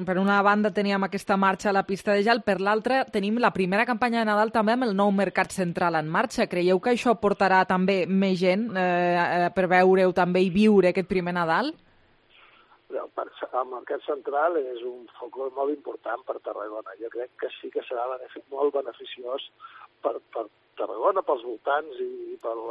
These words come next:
Speaker 2: i pel comerç local. Ha quedat molt bé, la il·luminació de Nadal és espectacular, la, estan fent unes actuacions,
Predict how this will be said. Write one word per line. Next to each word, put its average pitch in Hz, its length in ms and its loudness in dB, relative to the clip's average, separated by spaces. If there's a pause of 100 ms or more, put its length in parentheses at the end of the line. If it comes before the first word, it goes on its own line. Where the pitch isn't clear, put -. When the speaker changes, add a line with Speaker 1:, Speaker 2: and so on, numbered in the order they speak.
(120)
Speaker 2:
i 131 80 -4
pel 117 200 -6
comerç 131 400 -10
local. 117 340 -10
Ha 123 100 -12
quedat 151 340 -6
molt 120 220 -10
bé, 160 220 -2 (640)
la 143 100 -8
il·luminació 143 600 -8
de 135 60 -6
Nadal 127 400 -2
és - 160 -20
espectacular, 123 840 -6 (220)
la, 117 180 -8 (840)
estan - 340 -4
fent 160 260 -4
unes 156 180 -6
actuacions, 160 840 -4